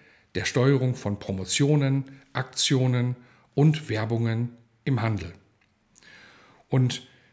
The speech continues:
mit zunehmender Reife der Lösung werden nun mittels Predictive Analytics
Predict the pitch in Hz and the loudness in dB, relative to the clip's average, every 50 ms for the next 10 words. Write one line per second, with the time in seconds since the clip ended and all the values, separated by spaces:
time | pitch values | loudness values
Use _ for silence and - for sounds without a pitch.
0 | _ - 123 120 - - - - 214 233 240 262 240 202 190 185 175 165 170 156 | _ -4 -2 0 4 4 6 6 6 6 6 6 6 4 4 4 4 4 4 4
1 | 143 127 113 107 107 107 139 196 226 208 - - 110 104 104 107 104 101 107 113 | 4 2 2 0 0 0 2 2 2 2 0 -2 -4 -2 -2 -2 -2 0 0 2
2 | 117 120 113 123 139 143 160 156 156 - - - _ _ _ _ _ _ _ _ | 2 2 4 4 4 4 4 2 -2 -6 -14 -20 _ _ _ _ _ _ _ _
3 | _ _ _ - 113 113 104 110 117 123 160 170 185 185 190 185 185 - - 131 | _ _ _ -2 0 0 0 2 2 4 4 4 4 4 2 0 -2 -4 -2 0
4 | 123 120 - 120 104 - - - - - 110 98 101 180 190 190 - - 190 165 | 0 0 0 0 0 0 0 0 -2 -2 -2 0 0 0 0 0 -2 0 0 0
5 | - - 139 127 120 113 107 113 135 139 - - 160 151 - - - - - - | 0 -2 -2 -2 0 0 0 0 0 0 0 -2 -2 0 0 0 -2 -2 -4 -10